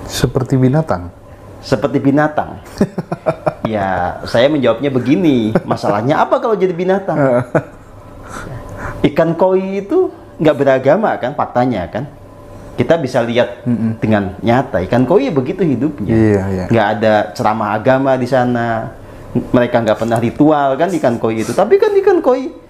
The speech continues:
Speaker 2: tidak pernah membuat kerusakan. Dia hidup dalam kedamaiannya. Nah, tapi kalau kita bicara tentang manusia, faktanya adalah,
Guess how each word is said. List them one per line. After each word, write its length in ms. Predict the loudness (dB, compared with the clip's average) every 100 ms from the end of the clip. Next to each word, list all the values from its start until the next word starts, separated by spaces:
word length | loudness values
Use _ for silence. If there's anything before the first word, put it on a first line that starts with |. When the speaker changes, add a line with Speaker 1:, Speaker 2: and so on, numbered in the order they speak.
| -20 -16 0
Speaker 2:
tidak 260 | 2 2
pernah 160 | 2 2
membuat 320 | 2 2 0
kerusakan. 640 | -2 -4 -2 -2 -2 -2
Dia 80 | 0
hidup 240 | 0 0 2
dalam 200 | 2 2
kedamaiannya. 760 | -2 -2 -2 -4 -4 -4 -8 -10 -16 -18 -18 -16 -16 -16 -14 -14 -12 -12 -12 -10 -2
Nah, 460 | 0 0 -2 -4 -4
tapi 220 | -2 0
kalau 160 | 0 0
kita 240 | 2 2
bicara 240 | 2 0
tentang 160 | 2 2
manusia, 480 | 2 0 -4 -4 -4
faktanya 520 | -2 -2 2 2 2
adalah, 480 | 0 -2 -4 -6 -8